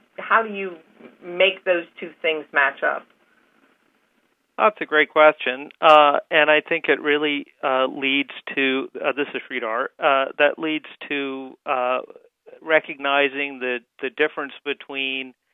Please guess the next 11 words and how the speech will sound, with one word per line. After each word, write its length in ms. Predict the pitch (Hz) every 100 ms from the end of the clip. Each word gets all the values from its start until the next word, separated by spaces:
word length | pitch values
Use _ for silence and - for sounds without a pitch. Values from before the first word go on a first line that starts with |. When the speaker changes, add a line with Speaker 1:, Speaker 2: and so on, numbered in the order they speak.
| _ _ _ _ -
Speaker 2:
um, 320 | 113 110 104 104 _ _ _ _ _ _ _ - - -
short-term 600 | 202 247 254 - 160 131 -
fluctuations 920 | - 123 - - 127 127 120 135 123 117 -
in 260 | 143 117 117
weather 560 | 120 123 120 110 135 _ _ _ _ _ _
and 480 | 165 143 139 139 131 - -
longer-term 1040 | 147 120 120 156 202 208 190 165 156 135 127
processes 840 | - 127 135 139 - 139 123 117 - -
driven 500 | 131 131 131 123 123 -
by, 600 | 120 120 123 123 120 113 _ _ _ _ -
uh, 380 | 156 113 113 110